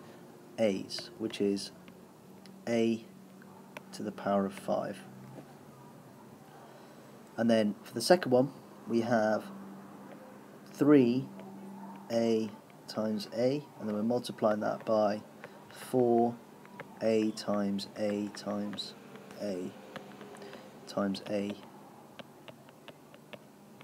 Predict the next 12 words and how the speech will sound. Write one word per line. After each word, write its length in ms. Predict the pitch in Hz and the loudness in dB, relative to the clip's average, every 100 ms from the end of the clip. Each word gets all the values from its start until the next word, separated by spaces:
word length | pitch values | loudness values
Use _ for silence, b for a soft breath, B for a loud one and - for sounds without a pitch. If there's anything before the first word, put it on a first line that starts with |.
| - | -8
times 300 | - 104 104 | -4 2 6
a, 200 | 165 - - - - B B B B B B B B - - - - - | 4 4 -10 -16 -20 B B B B B B B B -20 -20 -20 -16 -8
which, 440 | 123 120 - - - | 0 0 0 -10 -6
when 160 | 127 127 | 2 6
we 80 | |
multiply 760 | 127 151 151 135 135 131 127 123 - - - - - - - - - | 8 6 4 4 10 12 10 8 0 -18 -20 -20 -20 -20 -20 -18 -10
the 60 | |
three 280 | 113 - 127 | -4 4 6
and 80 | 117 | 6
the 60 | 110 | 2
four 260 | - 151 | 4 4
together, 500 | 131 - 110 113 120 | 4 4 6 6 4